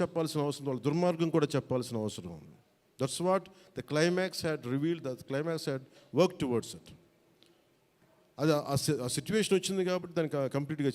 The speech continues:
చేయగలిగాం, అదొకటి. మెయిన్ నాకు ఈ సినిమా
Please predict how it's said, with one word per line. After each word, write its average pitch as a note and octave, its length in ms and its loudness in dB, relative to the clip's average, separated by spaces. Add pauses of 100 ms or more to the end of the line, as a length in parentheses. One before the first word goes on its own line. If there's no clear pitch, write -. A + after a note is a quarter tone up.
చేయగలిగాం, C#3 480 -2
అదొకటి. B2+ 440 -2 (2000)
మెయిన్ F3 500 0
నాకు F#3 440 2 (800)
ఈ C#3+ 80 -6
సినిమా G3 400 0